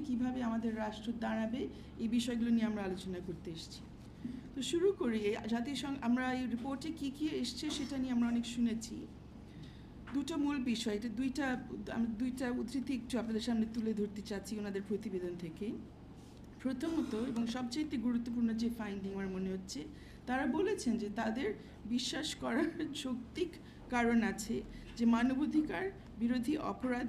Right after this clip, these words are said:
এখানে ঘটেছে। এবং কোন কোন মানবাধিকার বিরোধী অপরাধ? গণহত্যা, নির্যাতন এবং অন্যান্য মানবিক, আহ, অমানবিক ঘটনা, যেগুলো একটি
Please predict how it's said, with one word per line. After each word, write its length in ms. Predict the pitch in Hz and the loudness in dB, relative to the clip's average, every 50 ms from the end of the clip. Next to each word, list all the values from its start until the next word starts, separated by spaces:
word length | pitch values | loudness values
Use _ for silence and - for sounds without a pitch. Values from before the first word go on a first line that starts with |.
| 226 220 | -2 0
এখানে 260 | 226 233 233 240 240 226 - - | 0 4 4 6 4 4 2 2
ঘটেছে। 460 | - 240 240 247 220 - - - - - - - - - - - - - - - 262 | 4 4 4 4 2 0 -2 -4 -8 -10 -12 -14 -14 -14 -14 -14 -14 -14 -4 2 4
এবং 120 | 240 269 277 269 - | 6 6 6 6 4
কোন 140 | 302 302 311 320 320 | 4 6 6 6 6
কোন 120 | 381 370 349 330 285 | 6 4 4 4 4
মানবাধিকার 500 | 285 277 269 - 320 320 311 302 320 330 247 277 | 4 4 2 2 2 2 2 2 2 2 0 0
বিরোধী 260 | 269 285 269 294 294 277 277 | 0 0 0 0 0 0 -2
অপরাধ? 320 | 277 294 302 311 349 415 440 - - - - - - - 233 240 | -2 0 0 0 0 -2 -4 -8 -12 -12 -14 -14 -10 -4 0 2
গণহত্যা, 720 | 233 240 262 277 269 254 262 262 - - - - 311 - - - - - - - - - - | 4 6 6 6 6 6 4 4 0 -2 -2 0 0 0 0 -2 -6 -10 -14 -14 -12 2 6
নির্যাতন 680 | 233 247 269 269 254 247 - 302 294 294 - 302 302 415 - - - - - - - - | 8 8 10 8 6 4 2 2 0 2 2 2 2 2 0 -4 -10 -14 -16 -16 -6 0
এবং 200 | - 226 226 285 311 - 247 254 | 2 4 6 6 4 4 4 6
অন্যান্য 360 | 262 277 277 294 302 311 330 330 294 269 | 8 8 8 8 8 6 6 6 6 6
মানবিক, 400 | 240 233 240 240 226 254 247 240 - - | 6 8 6 6 6 4 2 0 -2 -2
আহ, 280 | 254 220 220 220 - 226 | 0 0 0 2 4 4
অমানবিক 420 | 240 254 262 254 247 226 233 233 202 - 208 | 6 6 6 6 6 6 4 2 2 0 0
ঘটনা, 340 | 208 208 - 208 214 226 269 - - - - - - - - - 214 | -2 -2 -2 -2 -2 -2 -2 -4 -6 -10 -12 -14 -14 -10 -6 -2 2
যেগুলো 300 | 247 269 240 247 302 403 427 277 254 | 2 4 4 4 4 4 4 2 0
একটি 280 | 247 - - - 330 | -2 -4 -4 0 0